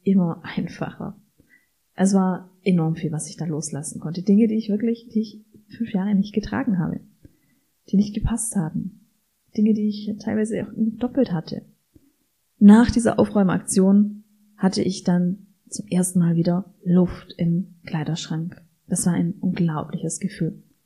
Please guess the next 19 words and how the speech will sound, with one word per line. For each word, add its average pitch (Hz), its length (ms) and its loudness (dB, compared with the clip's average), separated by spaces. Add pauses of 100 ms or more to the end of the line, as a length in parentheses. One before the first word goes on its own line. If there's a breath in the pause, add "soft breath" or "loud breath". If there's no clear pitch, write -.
(360)
Und 185 160 6
jetzt 202 160 10
musst 220 240 8
du 202 60 8
dir 185 80 8
überlegen, 190 400 6
es - 140 -2
hat - 300 -4 (240)
sechs - 520 -14
Jahre 214 260 0
gedauert, 202 680 -2 (840)
bis 208 140 0
ich 208 140 -4
Dinge 226 200 6
loslassen 196 680 2
konnte 175 540 -4
von 175 100 -2
meiner 170 200 0
Mutter. 175 400 -2